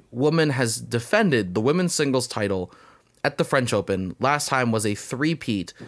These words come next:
from oh five, oh six, oh seven by the great Justine Henin. Um, since then, it's just been, A, a bunch of new faces, and then B, um, a four-year span where Maria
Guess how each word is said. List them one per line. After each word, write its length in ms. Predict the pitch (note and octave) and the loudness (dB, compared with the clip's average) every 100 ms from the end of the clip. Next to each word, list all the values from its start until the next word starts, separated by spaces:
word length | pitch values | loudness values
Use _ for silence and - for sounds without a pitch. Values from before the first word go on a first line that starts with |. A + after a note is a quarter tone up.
| - - | -20 -6
from 260 | - A2+ - | -2 0 2
oh 140 | D3 | 0
five, 340 | D3+ C#3+ C#3+ | 2 2 4
oh 100 | B2+ | 4
six, 300 | A#2 B2 A2+ | 2 0 0
oh 80 | G#2 | 0
seven 560 | G#2+ C3 B2 A#2+ A2 - G#2 | 2 2 4 4 2 -2 -4
by 380 | G#2+ G#2 G2 | -2 0 0
the 160 | G2 G2+ | -2 -6
great 520 | G2 G#2+ G#2+ G2+ - | -4 -2 0 -2 -6
Justine 560 | - A#2 - G2 F#2+ F#2+ | -4 -4 -2 -4 -4 -4
Henin. 480 | - F#2+ F#2+ A#1 - _ - A#2 - _ _ _ _ - A2+ A2+ | -4 -4 -4 -8 -14 _ -20 -20 -20 _ _ _ _ -20 -4 0
Um, 580 | A2+ A2 G#2 G2 D#2+ - _ _ _ _ _ | 2 2 2 -2 -6 -12 _ _ _ _ _
since 360 | - C#3+ C3 - | -2 2 2 2
then, 260 | A#2+ A2+ | 2 2
it's 180 | G#2+ - | 0 -2
just 260 | - A2 - | -2 -2 0
been, 440 | G#2+ G2+ G2 F2+ _ _ _ _ _ _ _ - | 0 0 -2 -6 _ _ _ _ _ _ _ -2
A, 320 | C#3+ D3 A3 | 2 4 4
a 100 | A3+ | 2
bunch 360 | C3+ C3 D3 - | 2 4 4 4
of 80 | D#3 | 4
new 160 | C#3 D3+ | 4 4
faces, 500 | C#3 C3 C#3 A3 A3 | 4 2 2 0 -2
and 220 | - C#3 | 2 4
then 220 | C3+ C3 | 4 4
B, 500 | A2+ C3 B2+ B2+ A#2 - - | 2 2 4 4 0 -2 0
um, 340 | A#2 A2+ A2 | 2 2 0
a 80 | A2 | -2
four-year 520 | - D#3+ E3+ D#3 D3 | 2 2 4 4 2
span 440 | C#3+ - C3 B2 A#2 | 2 2 4 4 4
where 260 | A#2 A#2 | 4 4
Maria 680 | A2 A#2 C3 C#3 C3 B2 | 2 2 4 4 4 2